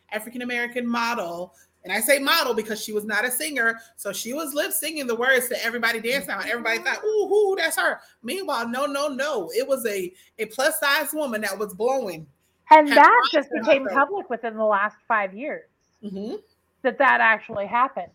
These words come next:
Speaker 1: Yep.
Speaker 2: Because nobody knew about that when C N C Music Factory, it, you know, was out there in public.
Speaker 1: Mm-hmm.
Speaker 2: You had those skinny models.
Speaker 1: Yep.
Speaker 2: And that's, she was a model. She actually was a
Speaker 1: Okay.
Speaker 2: print model.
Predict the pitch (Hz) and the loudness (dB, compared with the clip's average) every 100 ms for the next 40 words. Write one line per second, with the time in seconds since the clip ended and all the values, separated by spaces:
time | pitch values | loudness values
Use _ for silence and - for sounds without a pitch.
0 | _ 180 208 - - 254 262 254 214 214 | _ -8 -8 -8 -2 2 2 0 -6 -6
1 | 208 269 427 381 262 226 220 285 330 - | 2 2 4 2 2 -6 -8 -4 -4 -6
2 | 202 185 180 _ - 220 240 247 240 226 | -8 -8 -10 _ -14 -2 0 0 -2 -4
3 | 208 196 180 _ _ _ _ _ 254 226 | -10 -18 -20 _ _ _ _ _ -8 -8
4 | 233 214 202 190 - 208 185 202 190 190 | -10 -12 -12 -12 -4 -4 -4 -12 -14 -12
5 | 196 196 _ 220 180 185 185 185 - 214 | -12 -14 _ -6 -6 -6 -12 -8 4 4
6 | 226 226 202 202 226 285 - - _ _ | 6 2 0 2 2 4 0 -10 _ _
7 | _ _ 214 208 254 - _ 226 240 254 | _ _ -12 -12 -14 -16 _ -4 2 8
8 | 330 302 240 208 - _ - 185 185 208 | 8 8 0 -4 -8 _ -14 -12 -10 -2
9 | 226 277 339 214 156 _ - 196 _ _ | 0 0 0 -4 -8 _ -20 -20 _ _
10 | - - 277 311 302 277 233 - 330 302 | -18 -2 2 4 4 0 -12 -2 4 8
11 | 339 294 240 262 - - - 214 220 254 | 8 6 2 2 2 -10 -6 -4 -4 -6
12 | 220 202 202 202 208 _ _ - 196 220 | -2 0 2 0 -6 _ _ -14 -2 -2
13 | - 269 226 202 277 254 | 0 -2 0 6 6 6